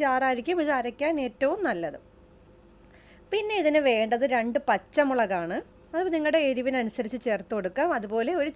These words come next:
ചെറിയ കഷ്ണം ഇഞ്ചി. ഇഞ്ചി വളരെ ചെറുത് മതി നമ്മൾ കുറച്ചെടുക്കുന്നത് കൊണ്ട്. ഈ പച്ചമുളക് ഒന്ന് ചെറുതായിട്ട് മുറിച്ചിട്ട് കൊടുക്കാം. ഇതിപ്പോൾ എരിവ് കുറഞ്ഞ പച്ചമുളകാണ്. ഇപ്പോൾ എൻ്റെ കയ്യിൽ മറ്റേ എരിവുള്ളത് ഇല്ലായിരുന്നു,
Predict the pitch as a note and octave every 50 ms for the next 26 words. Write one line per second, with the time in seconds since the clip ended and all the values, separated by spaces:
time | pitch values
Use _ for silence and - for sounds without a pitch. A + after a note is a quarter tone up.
0 | - - F#4 F4+ F4+ F#4 F#4+ G4 - A#3 A3 - - C4+ E4 - - - - -
1 | - - - C4+ C#4 C4 B3+ - - A3+ G#3 - C4 C#4 C4+ B3+ E4+ D#4+ D4 C4
2 | B3+ C4+ D#4 D4+ - D4 B3+ A#3+ A#3 C#4+ C#4 B3+ A#3+ G#3+ G3 A#3 D#4 A#4 - -
3 | - - - - - C4+ C4 C4 B3+ C4+ B3 A#3+ A#3 - C#4 C4 A3+ G#3 B3 A#3
4 | A#3 A3+ A3+ A3 A3+ A3 G#3+ C4 F4+ A#4+ - - - - - - G4+ A#4 - F#4
5 | E4+ - - F4+ E4 F4 E4+ E4 D#4 D4+ D4+ D4+ - D4 C4 A#3+ B3+ B3+ B3+ B3+
6 | B3 D4+ C4+ B3 A#3 A3 A3+ - - C4 - C4 A#3 G#3 F#3 - - A#3 D4 -
7 | - - - - - - - - - - - - - F#4 G#4 G4+ - A4 G#4+ F#4+
8 | F#4 E4 D#4+ D#4 F4+ F#4+ A4+ A4+ A4 G4 D#4+ D#4 D4 E4+ D4+ D4+ C#4 - - D4
9 | C#4+ C#4+ C#4 C#4 C4+ B3+ A3+ G#3+ A3 D4 A4+ A#4 - - - - - D4+ C4 D4
10 | C#4+ C4 C4 C4 D4+ D4+ D4+ D4 C#4+ C#4+ D4 C#4 C#4 A#3 C#4+ C4+ C4 B3 A#3+ C4
11 | C#4 D4+ C4+ B3+ B3+ A#3+ B3 C4+ A#3+ G3 G#3+ A#3 C#4 C#4+ C#4+ A#3+ G#3+ G#3 B3